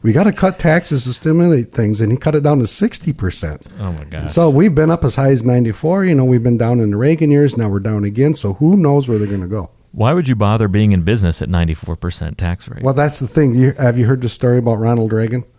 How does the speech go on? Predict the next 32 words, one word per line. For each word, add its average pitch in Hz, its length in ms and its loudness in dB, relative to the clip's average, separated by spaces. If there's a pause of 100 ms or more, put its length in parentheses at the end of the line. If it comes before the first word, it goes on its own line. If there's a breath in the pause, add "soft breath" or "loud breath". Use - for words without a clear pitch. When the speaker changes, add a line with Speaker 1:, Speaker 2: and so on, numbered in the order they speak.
(120)
Speaker 2:
Mm-mm. 104 360 -4 (460 soft breath)
Speaker 1:
That's 135 300 0
what - 160 0
turned 139 320 0
him 117 500 -2
from 107 240 -6
a 95 40 -4
Democrat 120 540 -2
to 120 100 -6
a - 20 -2
Republican, 104 640 -2
because 107 320 -4
he - 100 -6
said, 90 260 0
"Why 123 180 2
make 147 200 2
Speaker 2:
Oh. - 40 0
Speaker 1:
more 139 140 2
than 131 140 0
two 151 160 -2
pitches 139 420 -2
a 107 60 -2
year?" 151 180 2
Because 110 320 -2
he 113 80 -2
was 113 120 -4
gonna 107 180 -4
fall 104 240 -4
in 107 80 -4
that 95 160 -4
ninety-four 98 480 -6
percent. 120 400 -6